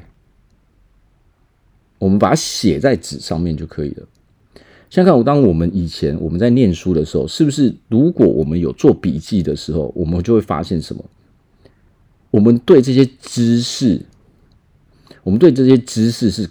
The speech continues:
更为熟悉的。没有做笔记跟有做笔记的时候，我们就不需要去，我们有做笔记的话，我们比较容易去记住这些知识。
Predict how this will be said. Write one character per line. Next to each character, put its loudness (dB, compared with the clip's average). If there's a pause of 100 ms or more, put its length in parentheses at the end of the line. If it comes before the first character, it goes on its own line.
(140)
更 4
为 -4
熟 -4
悉 -8
的。 -6 (640)
没 6
有 6
做 6
笔 -2
记 -6
跟 2
有 -2
做 4
笔 -6
记 -4
的 -6
时 -8
候， 0
我 -4
们 -2
就 2
不 -4
需 -4
要 2
去， -4 (460)
我 4
们 6
有 8
做 4
笔 -4
记 0
的 -2
话， -4
我 -2
们 -2
比 -8
较 0
容 0
易 -4
去 -4
记 -2
住 -6
这 -8
些 -4
知 -10
识。 -12